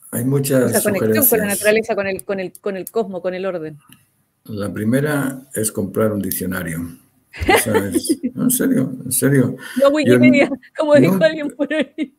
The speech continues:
Speaker 1: nunca me he encontrado con gente en univer-, mira, como te digo, yo di clases en universidades. No vi nunca un diccionario.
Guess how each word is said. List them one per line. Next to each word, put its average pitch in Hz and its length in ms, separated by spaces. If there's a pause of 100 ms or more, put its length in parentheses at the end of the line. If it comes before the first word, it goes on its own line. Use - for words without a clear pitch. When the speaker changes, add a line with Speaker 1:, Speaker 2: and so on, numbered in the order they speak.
(140)
Speaker 1:
nunca 175 560
me 175 120
he 175 40
encontrado 156 960 (160)
con 120 220
gente 151 920 (100)
en 107 300
univer-, 131 380
mira, - 400
como 107 140
te 113 100
digo, 151 140
yo 131 140
di 131 100
clases 147 360
en 151 100
universidades. 117 960 (840)
No 139 200
vi 143 140
nunca 156 400
un 143 100
diccionario. 123 800